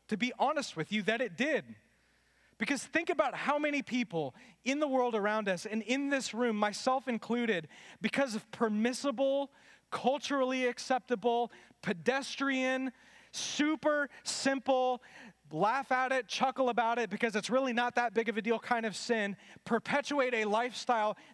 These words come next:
that misses out on the goodness of enjoying Jesus to the fullest extent because we allow and permit minor sin.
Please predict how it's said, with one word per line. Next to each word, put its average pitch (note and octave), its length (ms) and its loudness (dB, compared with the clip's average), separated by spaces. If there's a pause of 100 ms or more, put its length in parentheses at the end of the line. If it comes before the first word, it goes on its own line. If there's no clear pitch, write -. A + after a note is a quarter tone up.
that A#3 140 2
misses B3+ 560 0
out A#3+ 280 2
on A#3+ 160 2
the A3+ 100 2
goodness B3+ 540 0
of A3+ 200 0
enjoying A3 500 0
Jesus G#3 460 -2
to A#3 160 -2
the G3 80 0
fullest A#3+ 460 -2
extent F#3 500 -2 (460)
because F#3+ 280 -4
we G3+ 120 -2
allow G3 340 2
and G#3+ 140 -8
permit F3 420 -2 (160)
minor F#3 360 -4
sin. C3 360 -10